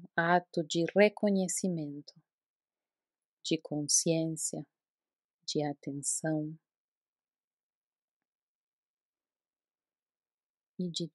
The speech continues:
tudo o que for chegando, se você puder, apesar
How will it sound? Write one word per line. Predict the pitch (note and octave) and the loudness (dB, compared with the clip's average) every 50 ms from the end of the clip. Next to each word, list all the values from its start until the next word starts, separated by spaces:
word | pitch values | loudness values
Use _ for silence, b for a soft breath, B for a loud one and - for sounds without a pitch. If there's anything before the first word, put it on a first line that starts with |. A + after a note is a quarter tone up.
| _ _ | _ _
tudo | - G3 G3 G3+ G3 G3 F#3 F3 - F#3+ F#3+ F#3 - _ _ _ _ _ _ _ _ _ _ _ _ _ _ _ _ _ _ _ _ _ _ _ _ _ _ _ | 4 6 6 6 6 4 2 0 -4 -6 -6 -8 -12 _ _ _ _ _ _ _ _ _ _ _ _ _ _ _ _ _ _ _ _ _ _ _ _ _ _ _
o | F#3 F3+ - _ | -6 -6 -6 _
que | - - F3 | -12 -10 -10
for | - - - - - E3+ E3 E3 E3+ | -10 -10 -6 -2 2 2 2 2 2
chegando, | - - - F3 E3 D#3+ D#3 E3+ E3 E3+ F3 F3+ F3+ F3+ F3+ E3+ E3+ F3 F3+ F3 - _ _ _ _ _ _ _ _ _ _ _ _ _ | 0 0 2 0 -2 0 2 2 4 4 4 2 0 -2 -2 -2 -4 -4 -6 -8 -10 _ _ _ _ _ _ _ _ _ _ _ _ _
se | - - - E3 | -6 -4 -2 -2
você | D#3 D3+ D#3 D#3 - - - D#3 D#3 | 0 0 2 2 2 0 0 -2 -4
puder, | - - D#3 D#3 C#3 C#3 D#3 D#3+ E3+ F3+ F3+ F3+ F#3+ F#3 - _ _ _ _ _ _ _ _ _ _ _ _ _ _ _ _ _ _ _ _ _ _ _ _ _ _ _ _ _ _ _ _ _ _ _ _ _ _ _ _ _ _ _ _ _ _ _ _ _ _ | -4 -6 -8 -8 -2 0 0 2 2 2 0 -2 -4 -8 -10 _ _ _ _ _ _ _ _ _ _ _ _ _ _ _ _ _ _ _ _ _ _ _ _ _ _ _ _ _ _ _ _ _ _ _ _ _ _ _ _ _ _ _ _ _ _ _ _ _ _
apesar | - E3+ F3 - _ F3 E3+ - - - - - F#3+ F#3 F#3 F#3 | -6 -6 -6 -2 _ 0 0 2 0 0 4 6 6 6 6 4